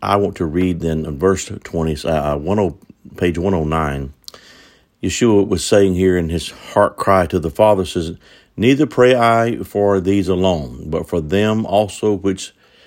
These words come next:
shall believe on me through their word." All right, let's look at this, the commentary. This prayer is powerful.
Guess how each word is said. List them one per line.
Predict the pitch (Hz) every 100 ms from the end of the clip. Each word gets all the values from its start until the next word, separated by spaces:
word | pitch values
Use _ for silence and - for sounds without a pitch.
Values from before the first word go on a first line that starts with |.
| _
shall | - - 90 82
believe | 82 80 107 117 117
on | 104 107
me | 95 85 82
through | 80 90 90 90 92
their | 85 87 92 95 -
word." | 82 87 87 76 67 67 69 _ _ _ _ _ - _ _ _ _ _ _ _
All | 151 131
right, | 80
let's | 80 110
look | 135 -
at | 82
this, | 80 71
the | -
commentary. | - 90 71 69 -
This | 73 110 165 -
prayer | - - 151 113 110
is | 104 95
powerful. | - - - 117 87 - - 117